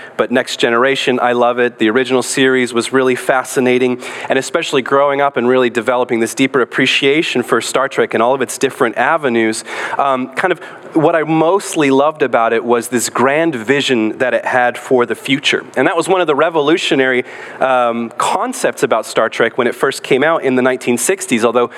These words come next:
people didn't attach to it, um, right at the beginning, it was so different than everything else. Rather than being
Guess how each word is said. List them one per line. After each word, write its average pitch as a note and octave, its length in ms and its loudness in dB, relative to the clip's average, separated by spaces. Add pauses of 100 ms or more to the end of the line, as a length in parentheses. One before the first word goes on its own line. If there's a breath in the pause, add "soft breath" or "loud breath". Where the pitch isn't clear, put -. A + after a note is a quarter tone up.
(140 loud breath)
people E3+ 260 0
didn't C#3+ 240 0
attach - 500 -4
to C3 200 2
it, A#2 120 2 (320 loud breath)
um, A#2 540 0
right C#3 320 0
at C3+ 160 -2
the C3 60 -2
beginning, B2+ 380 2
it A#2+ 80 -2
was A#2 120 -2
so D3 360 0
different C3 440 -2
than B2 120 0
everything A#2 300 0
else. - 400 -2 (320 loud breath)
Rather D#3+ 360 2
than C3 200 0
being C3 520 2